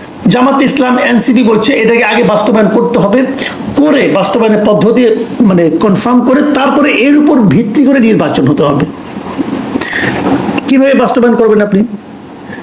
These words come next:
কতগুলি আছে সাংবিধানিক বিষয় আছে, সাংবিধানিক বিষয় তো রাষ্ট্রপতি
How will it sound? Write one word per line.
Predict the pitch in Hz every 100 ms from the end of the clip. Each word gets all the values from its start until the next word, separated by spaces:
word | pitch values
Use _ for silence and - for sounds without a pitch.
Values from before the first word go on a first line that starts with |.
| -
কতগুলি | 233 240 233 240
আছে | 180
সাংবিধানিক | - 240 240 233 208 185
বিষয় | 143 180 156
আছে, | - 269 - - -
সাংবিধানিক | - 240 240 254 247
বিষয় | 202 220
তো | 214
রাষ্ট্রপতি | 208 - 247 226 233 214